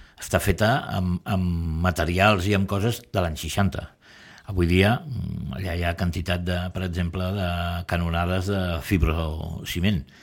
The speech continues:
Això és una cosa que avui dia no és que no es posi, és que està prohibida. Val? Llavors, hem d'anar replantejant de dir què volem.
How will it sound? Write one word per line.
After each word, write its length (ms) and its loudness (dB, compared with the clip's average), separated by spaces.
Això 160 -10
és 80 -10
una 120 -4
cosa 180 -4
que 60 -2
avui 160 0
dia 440 -2
no 140 -2
és 100 -2
que 400 0
no 160 0
es 60 -8
posi, 420 -2
és 160 -10
que 80 -8
està 160 -8
prohibida. 400 -2
Val? 240 -8
Llavors, 420 0
hem 180 0
d'anar 420 6
replantejant 640 4
de 80 4
dir 220 2
què 160 8
volem. 460 4